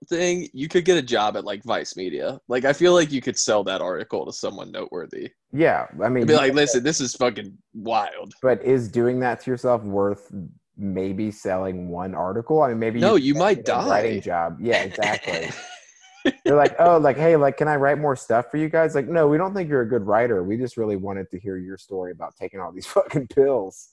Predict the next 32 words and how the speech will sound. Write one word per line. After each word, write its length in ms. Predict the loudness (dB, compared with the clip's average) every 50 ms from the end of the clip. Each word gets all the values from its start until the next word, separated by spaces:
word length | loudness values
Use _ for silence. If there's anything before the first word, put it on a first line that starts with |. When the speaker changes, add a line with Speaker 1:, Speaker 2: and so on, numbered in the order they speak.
| _
Speaker 1:
You'd 280 | -10 -4 0 0 0 2
be 120 | 4 4
like 240 | 4 4 4 2 -2
patient 540 | -10 -6 -2 -2 0 0 -2 -4 -6 -6 -6
zero. 320 | -6 -2 0 2 4 4
You'd 240 | 2 0 -2 -4 -2
have, 220 | 0 0 0 0 -2
like, 280 | -2 -2 -4 -4 -6 _
you'd 200 | -8 -8 -6 -4
be, 140 | -2 0 0
like, 180 | 0 0 0
radi-, 640 | -2 -6 -6 -4 -2 0 0 0 -2 -2 -4 -6 -8 -10
gamma 420 | -8 -6 -4 -2 -2 0 0 0
radiation 760 | 0 0 -2 -2 -2 -4 -4 -4 -4 -4 -6 -8 -10 -10 -8 -6
Speaker 2:
That's 160 | -4 -4 0
Speaker 1:
coming 140 | 0 0 -2
off 60 | 0 0
of 0 |
Speaker 2:
actually 300 | 0 2 2 2 2 0 -4
Speaker 1:
you. 100 | -8 -14 -20 _ _ _ _ _ _ _ -4
Speaker 2:
in, 240 | -2 0 0 2
uh, 340 | 2 2 4 4 4 2 2 0
that's 200 | -2 -2 -2 -2
the 120 | -2 -2
Gritty 300 | 0 0 0 0 0 0
reboot. 420 | 0 0 -2 -2 -2 -2 -4 -4
That's 180 | -4 -8 -6 -4
how 100 | -4 -4
the 160 | -4 -4 -4
X-Men 400 | -6 -6 -6 -8 -10 -10 -10 -8 -8
got 200 | -8 -8 -8 -10
started. 440 | -10 -10 -8 -8 -8 -10 -12 -14